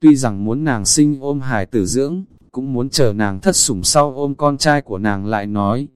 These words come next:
Quả nhiên, Trương Lương Đệ cũng không phụ sự mong đợi của mọi người, vào cửa liền có mang. Nàng tuy rằng tính tình thẳng thắn, lại cực có chừng mực,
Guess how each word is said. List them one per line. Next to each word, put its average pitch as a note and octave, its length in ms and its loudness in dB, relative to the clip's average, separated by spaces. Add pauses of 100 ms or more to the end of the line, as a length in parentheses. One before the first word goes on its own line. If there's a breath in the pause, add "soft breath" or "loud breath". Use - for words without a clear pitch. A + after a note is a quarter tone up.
(400)
Quả G2+ 200 -2
nhiên, C#3 380 4 (260)
Trương C#3+ 280 2
Lương C#3+ 240 4
Đệ A#2+ 160 0
cũng C3 200 -8
không D3 220 -6
phụ A#2 260 -6
sự G#2+ 260 0
mong C#3 220 0
đợi A#2+ 180 2
của G#2 160 -10
mọi G#2+ 240 -4
người, G2+ 400 -2 (260)
vào G#2 220 0
cửa G2 240 0
liền G2 240 2
có A2+ 140 -6
mang. C#3 420 0 (460)
Nàng G#2 300 -4
tuy D3+ 140 8
rằng A#2+ 240 -2
tính A#2 240 -2
tình A2 240 -2
thẳng F#2 220 -2
thắn, B2 380 -4 (220)
lại A#2+ 260 -4
cực - 220 -10
có A#2 140 -4
chừng A2 260 -4
mực, G#2+ 200 -4